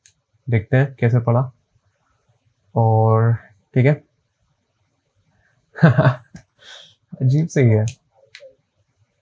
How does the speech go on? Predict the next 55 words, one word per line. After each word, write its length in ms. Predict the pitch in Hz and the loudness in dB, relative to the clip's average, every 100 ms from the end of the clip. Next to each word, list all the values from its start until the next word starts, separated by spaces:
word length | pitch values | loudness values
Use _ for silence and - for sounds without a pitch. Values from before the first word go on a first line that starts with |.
| _ _ _ _ | _ _ _ _
मतलब 220 | 127 139 185 | 0 0 0
तुक्के 220 | 165 - | -2 0
तुक्के 220 | 165 156 | 0 2
में 120 | 165 160 | 2 4
पड़ 100 | 135 | 2
गया, 120 | 160 | 2
मुझे 180 | 151 147 | 2 4
खेलना 260 | 127 120 | 4 6
नहीं 120 | 139 143 | 6 6
आता 160 | 123 | 4
है 60 | 135 | 4
गेम 180 | 117 117 | 4 4
ये 60 | |
वाला, 240 | 117 117 147 - - - | 2 2 -2 -8 -14 -4
गेम 200 | 117 120 | 0 2
प्ले 120 | 135 | 2
judge 160 | 127 127 | 2 4
मत 180 | 135 131 | 4 4
करना, 220 | 123 131 | 4 2
बस 120 | 135 127 | 2 2
review 180 | 113 120 | 2 2
देख 160 | 117 | 2
लो 100 | 120 | 2
आप 140 | 117 131 | 0 0
लोग। 180 | 147 - _ _ _ _ 139 | -4 -6 _ _ _ _ 0
तो 60 | |
guys 200 | 127 139 | 2 4
देख 160 | 123 131 | 2 2
सकते 220 | 131 143 | 0 2
हो 60 | 123 | 0
एफ़पीएस 260 | - 139 | 2 0
भाई 220 | 120 120 127 113 117 | 4 6 6 4 2
बहुत 300 | 120 135 131 | 4 4 4
सही 160 | 143 | 2
आ 120 | 127 | 4
रहा 120 | 120 139 | 4 0
है, 120 | 147 - - | -2 -10 -4
नाइंटी 340 | 113 113 127 135 | 0 2 2 2
टू 180 | 135 131 | 2 2
एफ़पीएस 440 | 127 - 139 131 | 0 0 0 2
आ 80 | 117 | 2
रहा 120 | 117 | 2
है 40 | 120 | 0
अपने 180 | 127 | 0
को, 180 | 123 135 139 - - _ | 2 0 -2 -8 -20 _
आ, 200 | 117 113 107 | 0 2 2
हाई 220 | 117 131 | 2 2
setting 300 | 135 135 135 | 4 2 4
के 60 | |
ऊपर 200 | 135 135 | 2 4
game 160 | 120 123 | 4 4
चल 140 | 127 110 | 4 4
रहा 140 | 110 | 4
है 60 | 107 | 4
अभी। 220 | 120 | 2